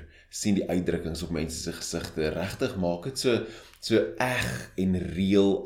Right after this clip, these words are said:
as wat jy kan vir jouself. En, eh, dan sal ons be-, ons begelei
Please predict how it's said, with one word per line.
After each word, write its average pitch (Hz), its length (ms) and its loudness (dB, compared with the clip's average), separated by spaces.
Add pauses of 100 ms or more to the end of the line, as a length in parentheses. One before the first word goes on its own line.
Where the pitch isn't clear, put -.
as 73 300 -6
wat 78 180 -2
jy 69 160 -10
kan 92 320 0
vir 69 220 -4
jouself. - 500 -8 (560)
En, 85 380 2 (100)
eh, 76 160 -4
dan 78 160 0
sal 85 160 -4
ons - 160 -10
be-, 92 160 -2
ons 85 240 -4
begelei 73 720 -2